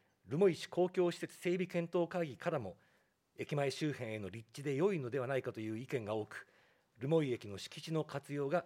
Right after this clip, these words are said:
検討されております。交流人口の増加に伴い、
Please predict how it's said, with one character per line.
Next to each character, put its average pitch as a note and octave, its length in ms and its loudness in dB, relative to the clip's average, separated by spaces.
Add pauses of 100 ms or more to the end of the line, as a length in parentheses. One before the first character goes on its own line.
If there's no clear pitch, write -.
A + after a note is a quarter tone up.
(100)
検 G#2 220 -10
討 G2+ 80 -4
さ G2+ 120 -4
れ F#2 60 -6
て - 80 -8
お F#2+ 40 -6
り F2 80 -10
ま F2 80 -12
す。 - 80 -18 (1700)
交 G3 160 12
流 G3+ 160 6
人 F#3+ 200 4
口 D3+ 140 6
の A2 120 0
増 C3 180 4
加 B2 100 0
に A#2+ 100 -4
伴 B2 280 0
い、 F2+ 100 -4